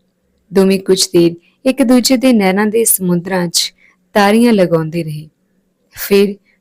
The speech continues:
ਗੁਰੀ ਉਸਨੂੰ ਖੜੇ ਕਰਦਿਆਂ ਕਹਿਣ ਲੱਗਾ, "ਮੈਂ ਕਿਹਾ ਸੀ ਨਾ, ਧਿਆਨ ਨਾਲ ਚੱਲੋ, ਮੈਂ ਤਾਂ ਹੀ ਤੁਹਾਨੂੰ ਕਹਿ ਰਿਹਾ ਸੀ। ਬੁੱਗੇ,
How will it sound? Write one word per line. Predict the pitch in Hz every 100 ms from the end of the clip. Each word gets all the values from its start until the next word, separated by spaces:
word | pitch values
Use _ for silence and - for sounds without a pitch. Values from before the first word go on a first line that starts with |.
| -
ਗੁਰੀ | 208 240 240
ਉਸਨੂੰ | 226 214 196
ਖੜੇ | 196 180 196
ਕਰਦਿਆਂ | 196 165 170 175
ਕਹਿਣ | 180 165
ਲੱਗਾ, | 160 147 156 - _ _ _ -
"ਮੈਂ | 196
ਕਿਹਾ | 202 202 190 208
ਸੀ | 220 220
ਨਾ, | 226 269 _ _
ਧਿਆਨ | 233 202 185
ਨਾਲ | 196
ਚੱਲੋ, | 214 220 208 214 _ _ _ -
ਮੈਂ | 240
ਤਾਂ | 240 240 254
ਹੀ | 262 285
ਤੁਹਾਨੂੰ | 277 247 208 190
ਕਹਿ | 180 165
ਰਿਹਾ | 196 220
ਸੀ। | 202 185 175 _ _ _ _ 175
ਬੁੱਗੇ, | 180 170 196 214